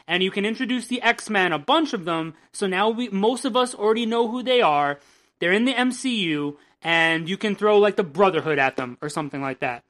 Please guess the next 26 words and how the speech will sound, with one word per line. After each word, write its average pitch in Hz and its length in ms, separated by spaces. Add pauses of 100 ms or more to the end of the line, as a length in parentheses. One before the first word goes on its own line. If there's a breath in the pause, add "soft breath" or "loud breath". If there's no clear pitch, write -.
(120)
And 185 140
that 233 100
would 247 120
be 240 120
fucking 247 380
amazing. 226 560
This 170 180
is 220 160
smart. 240 520
You 180 80
have 202 100
to 202 80
set 254 320
up 254 140
some 247 160
of 240 40
these 233 160
individual 220 500
characters 233 480
first, 302 260
'cause 196 120
that's 277 240
a, 277 100 (140)
a 190 60
huge 262 460
problem 226 520